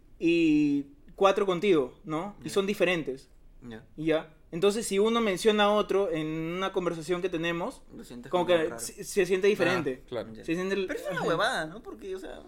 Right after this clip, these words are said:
Speaker 1: Eh, al final de cuentas, sí.
Speaker 2: Sí, pues, porque todo, importa más que todo quién, a quién se lo estás diciendo,
Speaker 3: Sí.
Speaker 2: ¿no? Y también el contexto, pues, ¿no? Si estás enojado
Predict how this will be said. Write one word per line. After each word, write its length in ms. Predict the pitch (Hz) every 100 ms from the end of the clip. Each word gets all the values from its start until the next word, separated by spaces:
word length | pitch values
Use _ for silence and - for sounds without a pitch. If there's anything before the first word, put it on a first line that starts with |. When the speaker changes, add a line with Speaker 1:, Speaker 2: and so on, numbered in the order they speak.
| 339 311 320 - - -
Speaker 1:
Eh, 140 | 165 175
al 160 | 170 180
final 260 | 196 202 240
de 80 |
cuentas, 240 | 226 233 226
sí. 220 | 233 196 151
Speaker 2:
Sí, 160 | 185
pues, 240 | 185 160 170
porque 240 | 165 156 160 - -
todo, 220 | 202 190 -
importa 440 | 147 156 196 202 - -
más 180 | 143 151
que 120 | 180
todo 260 | 180 180 156
quién, 300 | 180 190 175
a 100 | -
quién 220 | 131 185 190
se 80 | 175
lo 60 |
estás 180 | 135 160
diciendo, 580 | 147 143 170 135 117 110
Speaker 3:
Sí. 180 | - 135
Speaker 2:
¿no? 160 | 127 135 - - - - - -
Y 100 | 135
también 200 | 160 208
el 60 |
contexto, 340 | 143 139 135 110
pues, 120 | 117
¿no? 60 | 117
Si 60 | 135
estás 120 | 160
enojado 540 | 147 147 135 135 151